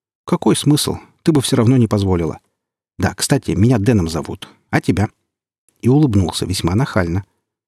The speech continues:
Чарли же суетливо предложил: «Таня, если тебя ломает, мы можем ее одеть. Или прикрыть.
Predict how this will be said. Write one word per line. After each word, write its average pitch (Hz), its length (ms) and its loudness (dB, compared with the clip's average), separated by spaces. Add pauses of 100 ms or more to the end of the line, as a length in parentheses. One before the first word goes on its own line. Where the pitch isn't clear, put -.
(240)
Чарли 127 340 0
же 113 160 -2
суетливо 92 500 -2
предложил: 90 540 -6 (540)
«Таня, 104 360 0
если 135 280 0
тебя 117 220 2
ломает, 120 420 2 (120)
мы 117 120 4
можем 107 260 4
ее 127 260 4
одеть. 143 360 0 (300)
Или 190 160 2
прикрыть. 131 480 0